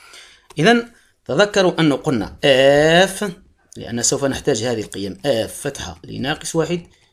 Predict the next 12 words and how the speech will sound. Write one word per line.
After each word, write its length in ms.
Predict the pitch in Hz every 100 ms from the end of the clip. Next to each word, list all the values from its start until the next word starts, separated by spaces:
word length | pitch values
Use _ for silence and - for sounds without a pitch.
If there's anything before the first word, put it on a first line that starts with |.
| _
تساوي 360 | - - 127 117
كم؟ 240 | 117 160
تساوي 520 | 165 - 165 156 156 120
صفر. 280 | - - _ - - _
نأتي 320 | 165 240 233 185
الآن 760 | - 151 160 165 175 196 220 -
لمن؟ 640 | 127 135 - 127 156 208 - _ _ -
لجي 1120 | 127 151 127 107 110 185 190 190 180 165 127
فتحة 500 | 110 180 - 190 190
لناقص 760 | 113 107 113 160 196 208 220 -
واحد. 280 | 120 87 80 - _ -
دققوا. 680 | 85 120 - 160 160 143